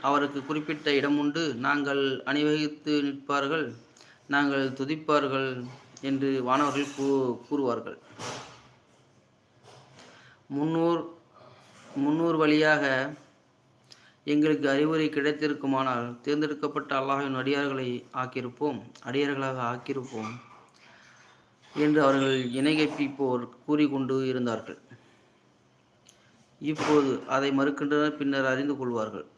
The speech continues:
தமது அடியார்களை தூதர்களுக்கு தமது கட்டளை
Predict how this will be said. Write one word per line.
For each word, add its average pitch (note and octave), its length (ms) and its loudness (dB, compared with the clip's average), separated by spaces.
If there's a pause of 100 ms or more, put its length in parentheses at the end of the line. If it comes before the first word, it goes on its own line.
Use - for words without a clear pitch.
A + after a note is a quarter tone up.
தமது C3+ 280 -4
அடியார்களை D#3 540 0 (420)
தூதர்களுக்கு C#3+ 760 -2 (220)
தமது B2+ 360 -4
கட்டளை C#3+ 340 -2